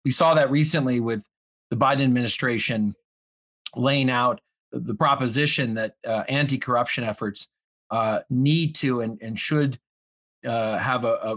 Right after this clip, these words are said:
a principal place in, in national security doctrine and strategy,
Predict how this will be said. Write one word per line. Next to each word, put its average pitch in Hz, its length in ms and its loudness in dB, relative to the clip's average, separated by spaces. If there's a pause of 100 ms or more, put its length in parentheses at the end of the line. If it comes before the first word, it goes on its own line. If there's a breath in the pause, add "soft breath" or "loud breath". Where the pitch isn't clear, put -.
(120)
a 107 60 -6
principal 139 800 -2 (140)
place 147 340 2
in, 117 260 -6
in 117 220 -2
national 117 380 -2
security 120 440 0
doctrine 113 600 2
and 104 120 0
strategy, 117 680 0